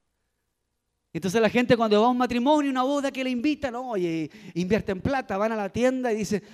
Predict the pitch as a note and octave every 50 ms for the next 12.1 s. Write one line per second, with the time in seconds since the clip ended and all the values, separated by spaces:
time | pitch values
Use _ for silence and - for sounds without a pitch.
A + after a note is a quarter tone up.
0 | G#3+ - - A3 - - - G#3 F#3 F#3+ G3+ - G#3+ F#3+ G3 F3+ - F3+ E3 -
1 | - - G3 - _ - F#3+ E3+ - _ _ _ _ _ _ _ _ _ _ _
2 | _ _ _ _ _ _ _ _ _ _ _ _ _ _ _ _ _ - E3+ -
3 | - G3+ - G#3 G3 F#3 F#3+ - B3 B3 C#4+ C#4 C#4+ C4 C#4+ C#4+ C#4 C#4 C4+ C#4
4 | E4 F4 E4+ D4 B3 F3+ D3 - - - - D#4 - - A#3+ - C#4 C4 B3+ B3
5 | C4+ C4+ C4+ - - C4 - A#3 A3+ A#3 C#4+ E4 D4+ - - C#4 C4 B3+ A#3 G3+
6 | - _ _ _ _ _ _ _ _ _ _ _ _ _ _ _ _ - - C4+
7 | D4+ E4+ E4+ E4 D#4+ D#4 C#4 C4+ - C4+ C4 D4+ F4+ E4+ - - D4 C#4+ C4 C#4
8 | B3 C4+ - D4+ D4+ D4+ C#4 C#4 C4 A#3 A3 C4 E4 E4 D4 B3 A3 G3+ F3+ -
9 | _ _ _ _ _ _ _ - F#3+ E3+ G3+ G#3 F#3+ G3+ G#3 A3+ A#3 A3+ A3 G#3+
10 | G#3 G3 A3 B3+ A#3+ - B3+ B3+ A3+ - - - _ _ _ _ _ _ _ _
11 | _ _ _ - G#3+ C4 B3+ B3+ B3 B3+ A3+ A3+ A3 B3 C4 B3+ B3+ A#3+ B3 B3
12 | C4 C4